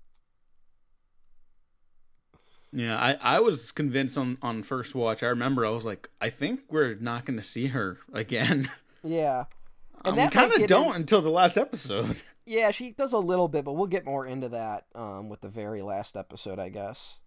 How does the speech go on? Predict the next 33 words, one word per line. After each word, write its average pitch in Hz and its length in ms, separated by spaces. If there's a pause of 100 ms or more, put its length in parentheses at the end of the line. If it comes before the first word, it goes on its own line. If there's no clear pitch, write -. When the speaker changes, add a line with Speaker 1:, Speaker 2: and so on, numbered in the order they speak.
(160)
Speaker 1:
Mm-hmm. 113 280
Speaker 2:
Um, 82 340
but 135 160
the, 131 240
the 117 160
last 151 360
thing 147 160
we 147 120
see 147 260
in 131 60
this 131 160
episode, 120 600 (600)
um, 117 180
before 156 480
all 151 180
the 147 100
phones 139 460
were 127 100
shut - 280
down 117 400 (240)
in 117 140
Republic 120 380
City, 123 400 (320)
Tenzin 143 400
got 139 180
a 131 40
message 135 380
out 120 320
to 117 120
General 135 540
Iroh, 120 640 (920)
um, 104 500 (100)
the 104 360